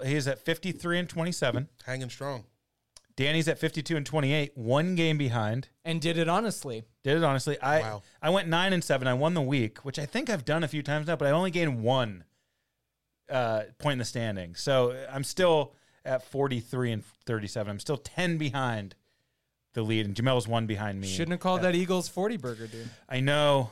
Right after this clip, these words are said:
Speaker 1: I should have saved that for the Niners and just gone, like, a fuck the Cowboys move. But, uh, yeah, that forty burger hurt me.
Speaker 2: Whatever.
Speaker 1: <clears throat> It's okay. We're on to week six. We'll get to Jamel's Commanders 'cause that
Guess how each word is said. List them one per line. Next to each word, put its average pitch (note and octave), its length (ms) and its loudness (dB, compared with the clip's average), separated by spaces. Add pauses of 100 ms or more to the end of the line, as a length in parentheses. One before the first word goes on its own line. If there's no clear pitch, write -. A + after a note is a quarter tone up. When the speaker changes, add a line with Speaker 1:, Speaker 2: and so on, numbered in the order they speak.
(120)
Speaker 1:
I C3 60 -2
should E3+ 260 0
have D#3 80 2
saved D3 240 2
that C#3 120 4
for C#3 80 -4
the A#2 60 0
Niners G#2+ 600 -4
and G#2 100 -14
just G#2+ 160 -6
gone, A2 220 -2
like, G2+ 160 -2
a G#2 40 -6
fuck - 280 -4
the B2 80 -8
Cowboys B2+ 800 0
move. D3+ 500 -4
But, G#2 200 0
uh, G2+ 200 0
yeah, G#2 240 -2
that A#2 160 -2
forty C#3 220 0
burger A#2 240 2
hurt A#2+ 200 -2
me. A2+ 200 -4 (360)
Speaker 2:
Whatever. B2+ 640 -10
Speaker 1:
<clears throat> - 80 -20
It's F#3 400 -2
okay. C#3+ 380 2
We're D3 140 2
on E3+ 100 4
to E3 80 -2
week C#3+ 180 -2
six. - 500 -4 (960)
We'll E3 200 0
get F3 300 0
to D3 80 -6
Jamel's B2+ 320 2
Commanders A2 420 -2
'cause G2+ 160 -6
that C3 320 2